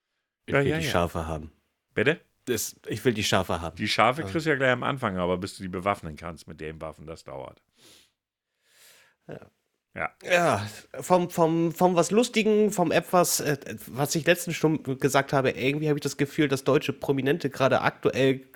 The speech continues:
Speaker 1: eine hohe Sterbe-, Sterberate haben. Frank Farian ist vers-, verstorben.
Speaker 2: Ja, hab ich gelesen, hat mich jetzt aber nicht mitgenommen.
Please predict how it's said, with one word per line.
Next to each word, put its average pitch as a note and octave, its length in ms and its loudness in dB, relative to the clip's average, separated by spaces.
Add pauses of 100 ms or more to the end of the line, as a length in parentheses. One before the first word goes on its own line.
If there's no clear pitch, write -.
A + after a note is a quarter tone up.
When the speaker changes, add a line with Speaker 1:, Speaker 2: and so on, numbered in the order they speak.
(100)
Speaker 1:
eine A#2+ 200 0
hohe F#3+ 180 2
Sterbe-, E3 540 2 (420)
Sterberate A2+ 720 2
haben. G2+ 380 2 (1500)
Frank G#2+ 260 -4
Farian A2 480 0
ist - 100 -12
vers-, - 220 -10 (120)
verstorben. G2+ 800 0 (720)
Speaker 2:
Ja, F#2+ 320 2
hab A2+ 120 4
ich G2 120 -4
gelesen, G#2 500 0
hat G#2 160 2
mich A#2 160 -8
jetzt - 200 -2
aber G2+ 200 -2
nicht G#2 240 -4
mitgenommen. D#2 760 -8